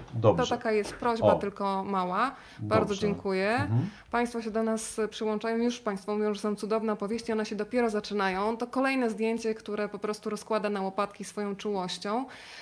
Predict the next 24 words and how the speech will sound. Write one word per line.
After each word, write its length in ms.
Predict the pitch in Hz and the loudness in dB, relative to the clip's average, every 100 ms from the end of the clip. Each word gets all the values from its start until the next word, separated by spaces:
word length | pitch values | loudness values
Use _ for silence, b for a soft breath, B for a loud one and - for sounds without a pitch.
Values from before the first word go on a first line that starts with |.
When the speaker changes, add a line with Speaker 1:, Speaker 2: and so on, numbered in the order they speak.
| B B | B B
Speaker 2:
E, 540 | 208 202 208 214 214 214 | 0 4 6 6 4 2
czyli 280 | 233 220 | -2 -2
znowu 340 | 220 240 233 233 | 0 2 2 2
Nuria 320 | 233 240 226 | 2 2 2
z 100 | 226 | 0
tym 120 | 226 | 0
maleństwem. 520 | 220 214 196 196 240 | 2 2 2 0 -2
Powiedz 260 | 233 269 262 | -2 -2 -2
w 60 | 240 | -2
ogóle, 240 | 226 247 | 2 4
jak 120 | 240 | 4
Speaker 1:
No 60 | 247 | 4
to 60 | |
Speaker 2:
wygląda 320 | 156 240 151 143 | 4 8 10 10
Speaker 1:
jest, 140 | 123 | 8
to 40 | - | 8
Speaker 2:
opieka 140 | 139 | 10
Speaker 1:
jest, 140 | 135 120 | 10 8
to, 60 | |
Speaker 2:
nad 300 | - 139 127 | 6 6 6
Speaker 1:
to 100 | 135 | 6
jest 200 | 123 - | 6 6
mały 320 | 120 110 104 | 8 10 8
Momo. 480 | 107 104 85 85 95 | 4 4 2 -2 -8